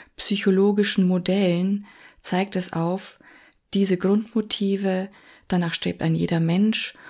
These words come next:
und die Wissenschaft zeigt auch und Studien zeigen auch,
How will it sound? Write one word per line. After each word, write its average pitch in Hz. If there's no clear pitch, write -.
und 180
die 175
Wissenschaft 190
zeigt 165
auch 185
und 175
Studien 180
zeigen 175
auch, 180